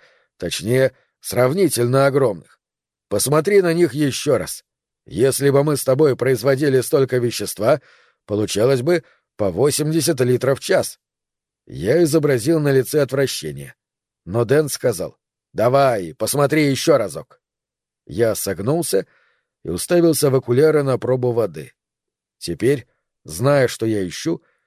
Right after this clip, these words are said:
я мог идентифицировать организмы, о которых говорил Дэн. Они были прозрачными и напоминали тени —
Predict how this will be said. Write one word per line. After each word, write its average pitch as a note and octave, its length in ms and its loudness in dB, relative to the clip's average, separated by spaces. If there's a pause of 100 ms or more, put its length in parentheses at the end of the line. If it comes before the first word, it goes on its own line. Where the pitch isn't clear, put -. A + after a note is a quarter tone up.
(180)
я G#2+ 180 -2
мог E3+ 340 0
идентифицировать D3 960 0
организмы, C3+ 640 -2
о B2 40 0
которых C3+ 360 0
говорил A2 400 0
Дэн. D#2+ 260 -12 (640)
Они C#3 240 -2
были A#2 200 0
прозрачными A#2+ 880 -4 (440)
и G2+ 100 -6
напоминали C#3 600 2
тени — G2+ 440 -4